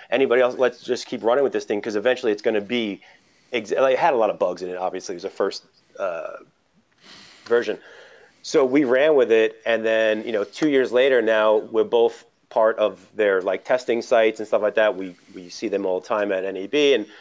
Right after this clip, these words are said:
we have dinner with them and whatnot, and, um, it has come a long way. It,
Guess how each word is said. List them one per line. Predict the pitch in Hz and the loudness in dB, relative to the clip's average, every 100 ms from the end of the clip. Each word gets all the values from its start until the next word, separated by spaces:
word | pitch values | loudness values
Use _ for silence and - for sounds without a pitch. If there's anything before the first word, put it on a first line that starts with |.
| - _ - | -20 _ -12
we | 92 | -10
have | 87 | -6
dinner | 143 156 | 0 4
with | 147 143 | 4 4
them | 135 | 2
and | 131 | 2
whatnot, | 117 120 120 - | 2 2 0 -2
and, | 117 110 | -4 -2
um, | 104 95 92 92 - _ _ _ _ _ _ _ | -2 0 -2 -4 -16 _ _ _ _ _ _ _
it | 135 123 | -2 0
has | 131 - | 0 -2
come | 143 | 0
a | 113 | 0
long | 104 117 113 110 | 2 2 2 2
way. | 123 101 95 - | 2 2 -2 -6
It, | 120 - | -6 -8